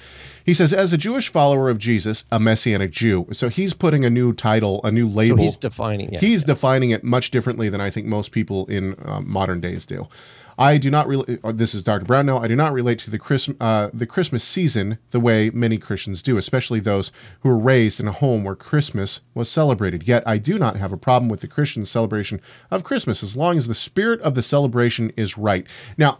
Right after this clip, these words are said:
Speaker 1: isn't this interesting? This comes, uh, this is a lot of what, uh, Christianity will say, right? Oh, it's, uh, what's the spirit behind it? I, you know, I, I observe Sabbath on Sunday in the spirit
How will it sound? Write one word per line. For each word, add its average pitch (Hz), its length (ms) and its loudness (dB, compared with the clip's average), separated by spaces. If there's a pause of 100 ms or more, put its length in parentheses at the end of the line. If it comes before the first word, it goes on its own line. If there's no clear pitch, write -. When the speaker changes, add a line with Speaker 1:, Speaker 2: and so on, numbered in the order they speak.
(120)
Speaker 1:
isn't 226 300 -4
this 175 200 0
interesting? 151 460 -2
This 117 160 -4
comes, 135 320 0
uh, 123 240 -8
this 156 240 -2
is 147 60 -2
a 127 60 0
lot 127 280 2
of 107 120 -2
what, 113 220 -2
uh, 104 180 -2
Christianity 104 600 -6
will 95 100 -6
say, 113 340 2
right? 117 320 0 (300)
Oh, 170 220 4
it's, - 240 -2
uh, 139 100 -6
what's 156 320 -2
the 135 120 -4
spirit 151 580 0
behind 113 520 -2
it? 95 200 -6
I, 160 300 4 (220)
you 147 100 0
know, 131 200 2 (340)
I, 165 320 2
I 170 180 2
observe 143 440 0
Sabbath 139 540 2
on 127 180 -2
Sunday 139 560 2
in 113 120 2
the 104 80 -2
spirit 127 680 0